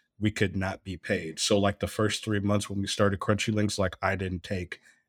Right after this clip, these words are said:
any pay. I just lived off my savings until we had enough where it's like, "Okay, we have enough paying clients that can start paying us a living wage." So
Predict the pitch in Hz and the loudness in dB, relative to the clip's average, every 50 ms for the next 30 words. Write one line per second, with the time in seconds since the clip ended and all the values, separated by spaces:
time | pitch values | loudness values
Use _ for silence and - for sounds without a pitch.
0 | _ _ _ _ _ _ 131 117 107 104 107 104 - 107 87 80 82 85 85 85 | _ _ _ _ _ _ 2 4 4 4 2 2 0 0 0 0 -4 -6 -6 -4
1 | 95 - - - 98 101 98 98 98 95 92 - - 92 87 - - - 117 110 | -4 -4 -2 0 0 0 0 0 0 -2 -2 -4 -8 -8 -6 -4 0 4 4 4
2 | 107 104 104 104 104 107 98 - - 104 98 95 - - - 107 101 98 92 90 | 4 4 2 2 2 2 0 0 -4 -6 -6 -6 -4 0 0 2 2 0 -2 -6
3 | - _ _ _ _ _ _ 110 110 101 - 107 101 101 98 90 98 98 101 95 | -10 _ _ _ _ _ _ -2 -2 2 2 2 2 2 2 -2 -2 -2 -2 -4
4 | - - - 92 90 87 - 104 92 - 90 - 104 95 85 92 92 92 92 87 | -4 -6 -4 -4 -2 0 0 0 0 0 -4 -4 -6 -4 -4 -4 -6 -6 -6 -6
5 | 90 92 87 85 - _ - 101 92 90 - - - 123 120 117 117 104 98 - | -6 -8 -8 -8 -6 _ -4 -2 -2 -4 -6 -2 2 4 4 4 4 2 0 -2
6 | - - 104 95 95 92 - _ _ _ _ _ _ _ _ - 110 101 - - | -2 -2 0 0 -2 -4 -8 _ _ _ _ _ _ _ _ -4 -2 -2 2 2
7 | 107 95 - - - 110 95 95 95 95 95 - - 95 90 92 95 90 87 92 | 2 0 2 2 2 2 2 2 -2 -4 -4 -4 -4 -4 -6 -4 -6 -6 -4 -6
8 | 87 85 82 92 95 98 92 85 80 78 - - - - 98 90 87 85 85 82 | -8 -8 -6 -6 -6 -6 -6 -6 -6 -4 0 0 0 0 0 -2 -4 -8 -10 -12